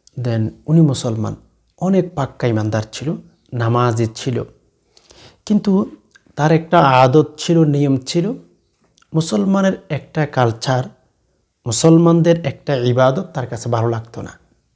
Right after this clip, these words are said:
সে মুসলমান, ঠিক আছে, but সে নামাজ পড়ে, সে রোজা রাখে, অনেক দিনদার। So, তার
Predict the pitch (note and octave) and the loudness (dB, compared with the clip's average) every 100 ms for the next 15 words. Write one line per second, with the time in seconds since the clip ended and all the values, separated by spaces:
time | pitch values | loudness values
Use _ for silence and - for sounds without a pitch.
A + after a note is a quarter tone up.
0 | _ _ _ _ _ _ _ _ _ - | _ _ _ _ _ _ _ _ _ -20
1 | _ _ _ - C#3+ C#3 - A3 F#3 C#3+ | _ _ _ 0 2 2 2 2 4 2
2 | A2+ B2 B2 - - _ _ _ _ _ | 0 -6 -8 -8 -20 _ _ _ _ _
3 | - D3+ - - F#3 C3 C#3 E3+ E3 - | -6 -4 -4 0 2 4 4 4 2 -4
4 | A#2+ G2+ - _ _ _ _ _ - F3 | -8 -8 -14 _ _ _ _ _ -2 4
5 | D3+ C3+ D3 B2+ A2+ - A#2 A2+ _ _ | 4 6 4 2 0 -8 -12 -12 _ _
6 | _ G#3+ G#3+ F3+ C3+ C3+ A2+ A2+ - _ | _ -4 -2 0 0 -2 -2 -6 -10 _
7 | _ _ _ _ - - A#3 D4 - _ | _ _ _ _ -12 -4 -4 -4 -14 _
8 | _ _ _ _ _ _ _ _ _ - | _ _ _ _ _ _ _ _ _ 0
9 | C#3 - - | 0 0 -12